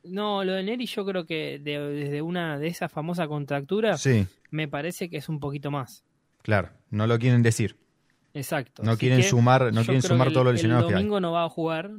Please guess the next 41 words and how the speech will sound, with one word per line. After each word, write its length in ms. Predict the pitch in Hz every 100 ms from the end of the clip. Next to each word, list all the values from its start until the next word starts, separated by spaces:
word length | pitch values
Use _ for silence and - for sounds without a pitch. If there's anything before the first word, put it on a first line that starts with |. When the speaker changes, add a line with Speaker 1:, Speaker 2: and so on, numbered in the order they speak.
| 185
Speaker 1:
el 120 | 147
domingo 320 | 147 160 160
no 100 | 151
va 80 | 151
a 60 | 156
jugar 260 | 156 156
Neri, 320 | 160 190 220 202
veremos 400 | 151 120 95 -
Speaker 2:
Mm. 40 |
Speaker 1:
si, 340 | - 131 127 -
si 200 | - 139
con 200 | 143 139
Vélez, 420 | 156 160 147 - _ _ _ _
eh, 400 | 139 131 127 123 127
lo 120 | 135
va 80 | 147
a 60 |
poder 200 | 147 151
hacer, 260 | 147 208 220
pero 160 | 180
bueno, 220 | 190 180 139
con 140 | 143
el 100 | 147
ingreso 360 | 147 180 - 165
de, 440 | 143 139 135 135
de 140 | 139
Sigali, 680 | 131 143 147 185 196 156 139
eh, 140 | 139 127
no, 260 | 139 147
no, 200 | 139 147
no 260 | 143 143 156
es 100 | 151
nes-, 220 | 143 -
tan 240 | 151 156
necesario 640 | 151 139 131 156 165 170 180 _ - _ _
tenerlo 460 | - 139 151 151 135
a, 160 | 131 -
a 140 | 139
Neri 220 | 147 147
disponible, 560 | 135 - 147 208 139 113
porque 520 | 113 113 113 113